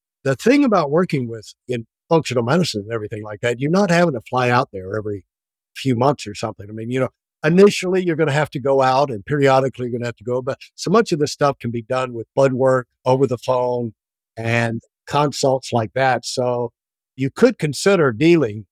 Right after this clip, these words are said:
with someone long distance, like Lisa, where you,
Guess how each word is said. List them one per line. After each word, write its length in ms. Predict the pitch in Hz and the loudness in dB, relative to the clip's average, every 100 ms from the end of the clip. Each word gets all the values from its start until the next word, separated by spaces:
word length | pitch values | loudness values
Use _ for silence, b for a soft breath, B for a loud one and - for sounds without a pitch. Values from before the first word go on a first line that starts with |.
| _ | _
with 140 | 135 | -4
someone 340 | - 139 131 127 | 0 -2 -2 -2
long 300 | 123 120 110 | 0 0 0
distance, 560 | 151 - 104 82 - - _ _ _ _ | 0 0 -6 -12 -20 -20 _ _ _ _
like 340 | 117 120 113 - | 0 0 0 -4
Lisa, 560 | 131 143 165 - - 113 _ _ _ _ | -8 0 2 0 -6 -20 _ _ _ _
where 160 | 143 131 | -4 -4
you, 160 | 123 | -6